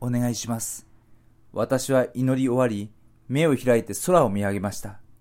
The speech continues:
すると、左上空の厚い雲の一部がみるみる明るくなって、雲が裂け始め、太陽が姿を現しました。太陽の光が私の目に差し込んできたのです。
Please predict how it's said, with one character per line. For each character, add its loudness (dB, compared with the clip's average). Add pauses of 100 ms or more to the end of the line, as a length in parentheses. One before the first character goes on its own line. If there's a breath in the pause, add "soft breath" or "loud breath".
(140)
す -6
る 0
と、 0
左 2
上 4
空 -2
の 2
厚 -2
い -2
雲 -2
の 2
一 -4
部 0
が 2 (240 loud breath)
み 2
る 6
み 4
る 6
明 4
る 2
く -4
な 2
っ -10
て、 0 (100)
雲 0
が 4
裂 0
け 2
始 2
め、 2 (180 soft breath)
太 4
陽 4
が 6
姿 2
を 4
現 2
し -6
ま 0
し -8
た。 -10 (680 soft breath)
太 4
陽 4
の 2
光 -2
が 0
私 0
の 0
目 0
に 0
差 -4
し -6
込 4
ん 2
で 0
き -4
た -6
の -2
で -4
す。 -10